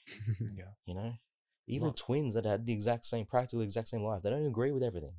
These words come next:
Speaker 2: They fight all the time. They knock each other out, one v ones.
Speaker 3: And I think something that we miss, <laughs> Jesus, I just skipped over that. That was funny.
Speaker 2: <laughs>
Speaker 3: So, <laughs> shit.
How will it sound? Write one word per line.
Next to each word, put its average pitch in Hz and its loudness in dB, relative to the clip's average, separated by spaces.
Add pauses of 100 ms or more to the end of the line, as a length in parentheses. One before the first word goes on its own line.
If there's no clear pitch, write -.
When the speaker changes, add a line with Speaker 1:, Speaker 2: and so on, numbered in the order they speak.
Speaker 2:
They 90 -2
fight 135 -4
all 135 -2
the 120 -2
time. 127 -4
They 95 -8
knock 127 -6
each - -4
other 123 2
out, 113 0
one 117 0
v 113 -2
ones. 120 -6 (320)
Speaker 3:
And 98 0
I 95 0
think 117 4
something 110 4
that 92 4
we 87 4
miss, 90 8 (320)
<laughs> - -4
Jesus, - 6
I - 2
just 78 8
skipped - 6
over 85 2
that. - 0
That - 0
was - 6
funny. - 2 (320)
Speaker 2:
<laughs> 120 0
Speaker 3:
So, - 12
<laughs> - 12
shit. - 10